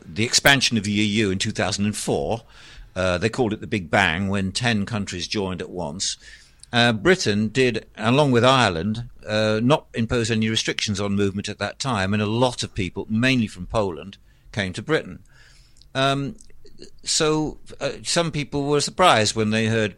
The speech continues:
you know, Polish being spoken on the bus and, and all that kind of thing. And, but the, the, the, the media, uh, who are, um, have a lot to answer for in this country, the, the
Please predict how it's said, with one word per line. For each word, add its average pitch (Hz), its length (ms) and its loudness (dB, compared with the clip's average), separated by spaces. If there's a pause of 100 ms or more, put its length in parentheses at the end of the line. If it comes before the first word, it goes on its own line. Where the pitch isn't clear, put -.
you 113 140 -2
know, 104 80 -2 (140)
Polish 123 340 -2
being 98 260 -2
spoken 104 340 -6
on 104 100 -2
the 95 100 -6 (140)
bus 90 280 -2
and, 95 280 -6
and 107 160 -6
all 110 100 -2
that 110 160 -4
kind 90 180 -10
of 82 60 -12
thing. 87 320 -10
And, 107 220 -6 (420)
but 127 240 0
the, 143 300 -2
the, 139 420 0 (160)
the, 131 380 -2
the 120 100 -2
media, 151 580 2 (540)
uh, 113 200 2
who 127 380 0
are, 104 440 -2 (160)
um, 101 400 -6
have 107 160 -6
a 113 80 -2
lot - 320 -4 (160)
to 120 160 -4
answer 120 260 -2
for 87 240 -8
in 78 80 -6
this 80 140 -6
country, 90 400 -6
the, 98 300 -4
the 87 320 -6